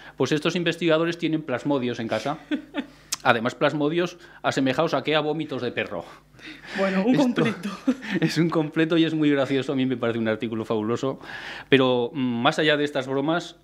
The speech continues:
Speaker 1: eh, estos plasmodios han dado pie a investigaciones interesantísimas. Ten en cuenta que estamos hablando de organismos que llevan en la Tierra la friolera de quinientos millones de años. Hay que decirlo esto lentamente.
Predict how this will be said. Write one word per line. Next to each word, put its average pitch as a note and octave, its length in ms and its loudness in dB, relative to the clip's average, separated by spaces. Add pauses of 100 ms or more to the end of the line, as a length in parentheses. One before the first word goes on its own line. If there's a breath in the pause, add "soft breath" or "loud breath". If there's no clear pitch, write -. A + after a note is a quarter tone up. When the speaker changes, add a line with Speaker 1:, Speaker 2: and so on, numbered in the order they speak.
(140)
Speaker 1:
eh, A2+ 200 0
estos B2+ 240 -2
plasmodios C#3 420 0
han C3+ 80 -2
dado A#2 160 -2
pie C3 140 -2
a - 20 0
investigaciones B2 880 -4
interesantísimas. A#2+ 1040 -4
Ten D#3+ 140 -2
en F3+ 60 -2
cuenta F#3 240 -2
que F3+ 40 -10
estamos D#3+ 300 -4
hablando D#3+ 380 -2
de D3 80 0
organismos C#3+ 580 -4 (420 loud breath)
que B2 120 -2
llevan D#3 200 2
en D#3 60 2
la C#3 160 -2
Tierra D#3 360 -2
la C#3+ 120 0
friolera C3+ 440 0
de C#3+ 120 -2
quinientos F3+ 800 -2
millones D#3 840 -2
de A#2 300 2
años. G#2+ 540 -2 (260)
Hay A2+ 140 -4
que B2+ 160 -2
decirlo A#2 280 -4
esto A2 160 -4
lentamente. F#2 560 -8